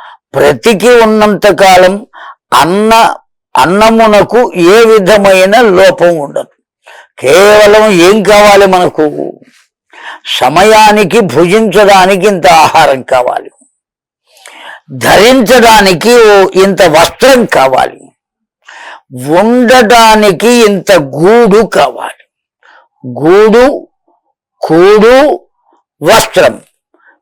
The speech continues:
ఈ మూడు ఎవరైతే కోరుకుంటారో వాళ్లకు అన్నీ లభిస్తాయి. అటువంటి వాళ్ళు కేవలం ఈ మూడు మాత్రమే కోరుకున్నట్లయితే అనాయాసైన మరణం, వినా దైన్యన జీవితం అనేటువంటిది కూడా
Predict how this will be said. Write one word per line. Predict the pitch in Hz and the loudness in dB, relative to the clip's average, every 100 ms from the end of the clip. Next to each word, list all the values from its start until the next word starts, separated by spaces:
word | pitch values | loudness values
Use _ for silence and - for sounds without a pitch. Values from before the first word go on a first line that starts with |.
| _ 156 | _ -2
ఈ | 175 | 0
మూడు | 170 143 135 143 185 233 233 | 0 -2 -8 -2 0 2 2
ఎవరైతే | 254 214 190 214 214 190 220 185 | 2 2 2 2 2 2 0 0
కోరుకుంటారో | 190 208 185 196 185 190 196 202 | 2 2 2 0 2 2 4 2
వాళ్లకు | 185 185 156 | 4 2 2
అన్నీ | 170 185 240 269 | 0 0 0 2
లభిస్తాయి. | 262 196 139 - - 107 - _ _ _ _ - - - | 2 2 0 -2 -4 -6 -6 _ _ _ _ -20 -20 -6
అటువంటి | - 180 226 214 202 | -4 0 0 2 2
వాళ్ళు | 196 208 233 | 2 2 2
కేవలం | - 180 214 233 233 | 0 0 2 2 2
ఈ | 226 214 | 2 0
మూడు | 190 165 208 247 | 0 0 2 2
మాత్రమే | 226 226 - 226 226 220 | 2 2 2 2 2 2
కోరుకున్నట్లయితే | 185 214 208 208 202 190 196 202 214 226 | 2 2 2 0 0 -2 0 0 2 2
అనాయాసైన | 180 180 196 202 196 185 185 185 | 2 0 0 2 2 2 0 0
మరణం, | 185 175 190 196 - - - - | 0 0 0 -2 -6 -20 -20 -10
వినా | 135 180 208 | -2 0 0
దైన్యన | 208 160 151 208 214 220 214 208 | 0 0 2 2 0 0 0 0
జీవితం | 202 131 202 202 196 208 196 | 0 -2 -2 -2 -2 -2 -2
అనేటువంటిది | 196 190 180 185 185 185 175 | 0 -2 0 0 0 0 -2
కూడా | 165 180 180 190 | 0 0 0 -2